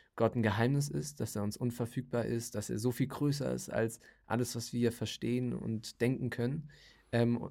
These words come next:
und dass er uns aber ab und zu mal nahbar ist. Und im Charismatischen, wo du, ähm, oft,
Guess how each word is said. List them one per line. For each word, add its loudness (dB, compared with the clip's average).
und 0
dass 0
er 6
uns 2
aber 4
ab -2
und -2
zu -6
mal 4
nahbar 2
ist. -10
Und 2
im 0
Charismatischen, -2
wo 0
du, 2
ähm, 2
oft, -4